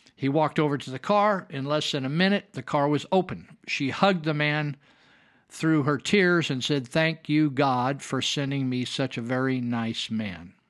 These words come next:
Isn't that a good story? Here's the rest of the story. The man, um, heard her little prayer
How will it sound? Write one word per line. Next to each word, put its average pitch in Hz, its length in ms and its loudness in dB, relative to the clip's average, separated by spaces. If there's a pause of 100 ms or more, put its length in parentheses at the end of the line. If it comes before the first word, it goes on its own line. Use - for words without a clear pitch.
(280)
Isn't 139 100 -8
that 170 100 -4
a 156 40 -10
good 190 220 -4
story? 233 380 -6 (380)
Here's 151 280 -2
the 139 60 -4
rest 127 260 -4
of - 40 -18
the 107 80 -12
story. 113 400 -8 (2750)
The 143 100 2
man, 190 480 4 (160)
um, 156 480 2 (3000)
heard 196 320 4
her 170 240 4
little 160 260 2
prayer 151 380 0